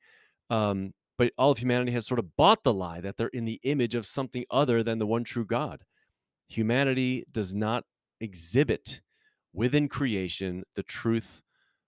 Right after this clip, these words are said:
of God. And, um, I mentioned before that,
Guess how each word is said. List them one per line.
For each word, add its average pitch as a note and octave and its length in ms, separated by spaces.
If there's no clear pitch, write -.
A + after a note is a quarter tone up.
of E2+ 220
God. E2+ 420
And, G#2+ 520
um, F#2 420
I A2 40
mentioned A#2+ 280
before A#2 300
that, G#2 180